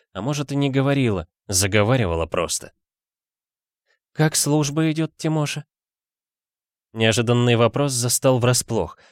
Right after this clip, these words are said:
а еще больше "Тимоша". С чего бы это вдруг? Никогда прежде Арина его так не называла.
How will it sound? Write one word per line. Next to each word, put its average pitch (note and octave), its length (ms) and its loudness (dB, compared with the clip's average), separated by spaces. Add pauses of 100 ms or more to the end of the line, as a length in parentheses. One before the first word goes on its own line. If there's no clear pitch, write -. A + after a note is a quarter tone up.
(180)
а G2+ 80 -4
еще F#2 320 0
больше G2+ 460 -2 (340)
"Тимоша". G#2+ 680 0 (360)
С - 140 -2
чего C#3+ 380 2
бы G2+ 120 2
это F2+ 240 0
вдруг? D#2+ 380 -8 (460)
Никогда F#2 440 2
прежде G#2+ 480 2
Арина A#2+ 300 4
его A#2 320 0
так A2 240 -2
не A2+ 140 0
называла. A2 600 0